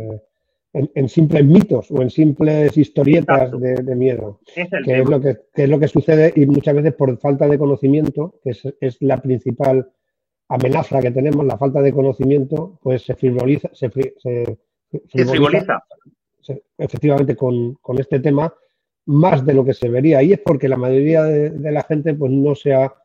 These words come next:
Speaker 2: molestado siquiera en leer, eh, qué fue la guerra civil, cuáles son las razones que nos llevaron a ella, etcétera, etcétera, etcétera. Bueno, nos están preguntando por aquí,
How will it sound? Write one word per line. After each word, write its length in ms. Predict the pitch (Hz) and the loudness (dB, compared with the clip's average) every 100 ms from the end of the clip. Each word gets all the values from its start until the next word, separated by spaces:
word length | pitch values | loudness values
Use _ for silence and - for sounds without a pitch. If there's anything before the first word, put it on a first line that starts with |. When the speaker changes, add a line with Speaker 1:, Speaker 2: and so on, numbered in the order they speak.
| _ | _
Speaker 2:
molestado 480 | - 135 127 147 139 | -2 -2 0 0 0
siquiera 400 | 135 120 139 139 | 0 0 2 4
en 80 | 135 | 4
leer, 320 | 135 143 139 _ _ _ _ _ - | 4 0 -4 _ _ _ _ _ -12
eh, 180 | 123 - | -10 -2
qué 120 | 143 - | -2 0
fue 120 | 147 | 2
la 80 | 135 | 2
guerra 200 | 135 131 | 2 0
civil, 300 | 135 139 139 | 2 2 2
cuáles 220 | 135 131 | -2 -2
son 120 | 131 | 0
las 120 | 131 127 | 0 -2
razones 320 | 117 131 123 | -4 -6 -4
que 80 | 123 | -6
nos 100 | 117 | -4
llevaron 280 | 131 127 | -2 -2
a 60 | 131 | -2
ella, 260 | 127 135 135 _ _ | -2 -4 -8 _ _
etcétera, 440 | - - 127 117 113 | -14 -6 -6 -4 -8
etcétera, 320 | - 110 107 | -12 -12 -12
etcétera. 380 | - 110 104 101 _ _ _ | -14 -16 -16 -20 _ _ _
Bueno, 300 | - 170 147 - _ - | 0 0 0 -4 _ -2
nos 200 | 139 143 | 0 0
están 260 | - 185 | 0 2
preguntando 480 | 202 185 160 180 180 | 6 4 6 4 4
por 120 | 160 | 4
aquí, 340 | 135 147 127 | 2 2 0